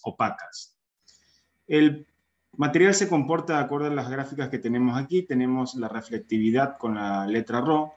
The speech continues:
definida en una función tal como la observamos ahí, que es una función variable, y depende de la longitud de onda. Tenemos asimismo, eh, la, el poder de emisión o la irradiación que está, eh,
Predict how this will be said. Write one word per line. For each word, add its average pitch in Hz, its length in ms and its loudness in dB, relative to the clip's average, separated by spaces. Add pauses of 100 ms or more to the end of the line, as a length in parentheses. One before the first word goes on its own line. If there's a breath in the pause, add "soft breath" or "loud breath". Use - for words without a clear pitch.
(240)
definida 113 600 -2
en 117 60 -2
una 117 220 -4
función 117 580 -4
tal 113 160 -6
como 110 160 -8
la 107 80 -6
observamos 104 500 -12
ahí, 147 220 -2
que - 80 -12
es 98 60 -12
una 107 160 -14
función 113 320 -8
variable, 160 540 2 (360 soft breath)
y 143 80 -2
depende 147 400 0
de 147 60 0
la 135 100 -2
longitud 113 400 -6
de 131 80 0
onda. 135 400 0 (920)
Tenemos 156 360 2
asimismo, 160 680 -2 (300)
eh, 120 460 -2
la, 123 180 0
el 127 200 -6
poder 131 280 -2
de 147 80 0
emisión 143 460 0
o 139 40 -4
la 123 100 -2
irradiación 117 680 -4
que - 80 -12
está, 131 600 -2 (320 soft breath)
eh, 113 600 -6